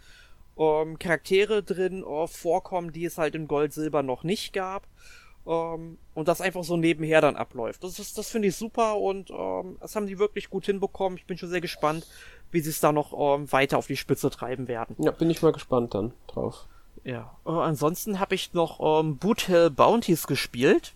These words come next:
Speaker 1: was ein sehr, sehr schönes kleines, äh, Spiel ist, was es, ähm, ich überleg mal gerade, doch, das müsste zum Zeitpunkt des, ähm, Podcasts, wenn der online geht, auch schon, ähm, im eShop vorhanden sein.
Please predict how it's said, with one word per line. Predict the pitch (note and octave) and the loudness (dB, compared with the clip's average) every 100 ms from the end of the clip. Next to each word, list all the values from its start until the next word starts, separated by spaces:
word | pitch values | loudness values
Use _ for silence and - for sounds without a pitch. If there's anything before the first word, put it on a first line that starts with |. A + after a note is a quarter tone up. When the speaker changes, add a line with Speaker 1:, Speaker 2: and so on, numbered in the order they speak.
| - | -4
Speaker 1:
was | D#3 D#3 | -4 -4
ein | E3 E3 D#3+ | -6 -4 -4
sehr, | A#2 C#3 A3+ | 0 4 4
sehr | B3+ A#3 | 4 0
schönes | - B3+ A#3+ - | 0 -2 -2 -4
kleines, | - G3 G#3+ G#3 G3+ - | -2 0 0 -2 -4 -4
äh, | E3+ | -4
Spiel | E3+ - - A#3+ G3 | -2 -4 -6 -6 0
ist, | A3 - - | -2 -2 -4
was | E3+ | -4
es, | F#3 - - | -4 -12 -12
ähm, | D#3+ F3 F3+ F3 F3+ F3+ - - - - - - - - - - | -6 0 0 -2 -8 -14 -18 -20 -20 -20 -20 -20 -20 -20 -20 -16
ich | - | -8
überleg | C3+ B2+ G3+ F3 | 0 2 2 0
mal | D3+ | -2
gerade, | - C3 E3 G3 | -2 -4 -2 0
doch, | A3+ G#3+ | 2 2
das | G3+ G3 | 2 2
müsste | A#3+ - A3 | 2 4 2
zum | - G#3+ G3+ | 2 -4 -4
Zeitpunkt | - F3+ - - G3+ F#3+ - | 0 2 0 -2 -2 -2 -8
des, | E3+ F3+ - - - | -6 -4 -6 -10 -8
ähm, | D3+ D#3 D3+ | -6 -6 -6
Podcasts, | - F#3 - E3 E3 - - D3+ | -6 -6 -4 0 0 -2 -14 -8
wenn | D#3 | -6
der | D#3 D3 | 0 0
online | D#3+ D#3+ D#3 D3+ | 0 2 0 0
geht, | D3+ D#3 - - - - - - - | -4 -4 -6 -18 -18 -20 -20 -10 2
auch | C#3+ D3+ | 2 2
schon, | - E3+ D3+ D3+ D3 | -2 0 2 2 2
ähm, | C3 B2+ | 2 0
im | A#2 - | -2 -8
eShop | F#3 - D#3 | -6 -2 -2
vorhanden | - C3+ G3 G#3 | 4 2 2 -6
sein. | G3 G3+ A3+ A3+ | -6 -8 -10 -14